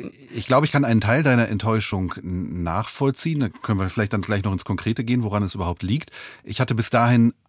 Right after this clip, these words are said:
einen Roman von ihr gelesen, von Brigitte Kronauer, und zwar den allerletzten, der ja zwei, drei Wochen nach ihrem Tod zweitausendneunzehn erschienen war, Das schöne, schäbige, schwankende, ach schon,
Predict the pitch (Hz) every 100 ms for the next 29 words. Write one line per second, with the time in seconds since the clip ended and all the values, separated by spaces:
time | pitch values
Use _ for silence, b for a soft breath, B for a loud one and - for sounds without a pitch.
0 | 113 127 139 110 101 92 95 87 82 82
1 | 78 82 78 82 82 78 87 - - -
2 | 95 92 98 95 - 90 90 90 90 95
3 | - - 98 92 87 87 - - 85 -
4 | 80 87 95 85 92 95 90 87 92 85
5 | 101 - - - - 90 92 87 90 95
6 | 107 110 104 B B B B 107 - 110
7 | 101 98 101 - B B B 95 - -
8 | _ - - 120 120 113 - - 107 104
9 | 92 92 - - 98 127 127 117 - -
10 | - 65